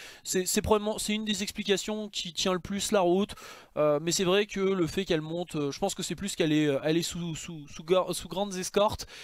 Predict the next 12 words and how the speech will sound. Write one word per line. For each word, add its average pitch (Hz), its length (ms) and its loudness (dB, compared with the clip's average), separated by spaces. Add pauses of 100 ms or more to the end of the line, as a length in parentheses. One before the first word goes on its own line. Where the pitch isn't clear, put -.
(200)
et 196 260 4
que 196 100 0
Bolvar 165 320 2
se - 120 -8
dise, « 170 280 -6
Mais 135 80 0
pourquoi 170 340 2
elle 165 60 4
vient 151 160 -4
toute - 180 -12
seule ? » 175 400 4 (340)
Euh, 131 420 -2